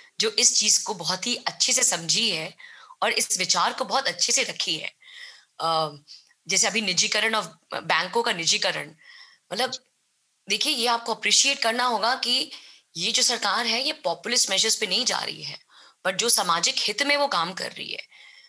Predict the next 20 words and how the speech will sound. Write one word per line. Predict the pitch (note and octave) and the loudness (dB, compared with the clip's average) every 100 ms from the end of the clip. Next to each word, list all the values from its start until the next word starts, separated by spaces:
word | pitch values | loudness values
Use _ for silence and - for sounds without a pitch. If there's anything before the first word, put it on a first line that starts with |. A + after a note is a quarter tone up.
| _ _ _ _ _ _ - - | _ _ _ _ _ _ -20 -10
कोई | A3 A#3+ G4+ | -2 2 2
भी | B3 F#3 A#3+ C4 - - - | 2 0 2 0 -2 -8 -2
समाज, | - F3+ F3+ G3 G#3+ | 0 2 4 4 2
कोई | - A3+ C#4 | 0 0 0
भी | A3 A3 | 2 0
इकोनॉमी | G#3+ D#3+ F#3 G3+ G#3 - - - _ _ _ | 2 0 0 -2 -2 -4 -10 -20 _ _ _
स्टेट | - - A#3+ D#4 F4 | 0 4 4 4 2
के | - | 0
दम | A3+ F#3+ | 0 0
पे | F#3+ G3 | 0 -2
नहीं | E3 | 0
चल | D#3 D#3 | 0 0
सकती | D3 - G#3 | -2 -4 -4
है। | C4+ | 2
स्टेट | - - G#2 | 2 2 -2
की | C#3 | -4
अपनी, | C#3 D#3+ | -6 -6
अपनी | E3 | 0
क्षमताएं | - D#3 D#3 - | 0 0 -6 -6
हैं | D#3 | -6